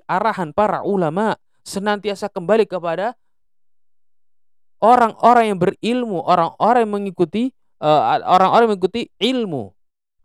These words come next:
orang-orang yang mengajarkan ilmu. Maka umat manusia ini bisa adil, bisa baik. Thayyib. Mereka ialah ahlus sunnati wal jamaah. Sifat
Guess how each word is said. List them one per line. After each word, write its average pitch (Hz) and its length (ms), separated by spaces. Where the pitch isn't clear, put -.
orang-orang 202 400
yang 226 80
mengajarkan 226 560
ilmu. 185 560
Maka 147 400
umat 262 320
manusia 262 320
ini 247 80
bisa 226 320
adil, 208 480
bisa 139 320
baik. 180 480
Thayyib. 156 320
Mereka 269 400
ialah 277 320
ahlus 151 480
sunnati 147 480
wal 120 160
jamaah. 113 560
Sifat 233 560